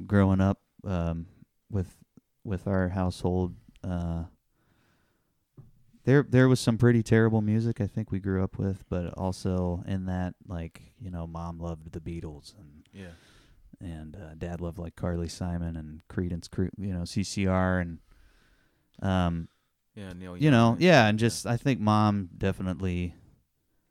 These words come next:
Speaker 1: I just, I just remember being a kid and Mom always playing some music and singing
Speaker 2: Yeah.
Speaker 1: and, you know. So it's always been there, but, you know, um, probably high school, you know, um,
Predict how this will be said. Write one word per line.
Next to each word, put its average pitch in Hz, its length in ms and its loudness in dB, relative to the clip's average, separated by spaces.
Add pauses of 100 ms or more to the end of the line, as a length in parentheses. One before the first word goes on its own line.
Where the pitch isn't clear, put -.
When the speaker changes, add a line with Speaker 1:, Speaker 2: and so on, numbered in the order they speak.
(500)
Speaker 1:
I 92 120 -6
just, 90 340 -10
I 90 120 -4
just 92 160 -8
remember 85 260 -8
being 82 220 -8
a 80 60 -10
kid 85 260 -6
and 82 80 -8
Mom 82 220 -8
always 82 220 -8
playing - 380 -10
some - 240 -12
music - 360 -10
and - 140 -16
singing - 240 -10 (160)
Speaker 2:
Yeah. 87 60 -12
Speaker 1:
and, 85 160 -14 (100)
you 95 140 -10
know. 87 200 -12 (600)
So - 140 0
it's 107 120 0
always 117 240 8
been 110 220 4
there, 101 360 2 (220)
but, 92 300 -4
you 107 140 -4
know, 90 400 -4
um, 85 560 -10 (380)
probably 110 380 0
high 95 200 -2
school, 101 540 -4 (1200)
you 92 140 -4
know, 87 260 -4 (240)
um, 80 440 -10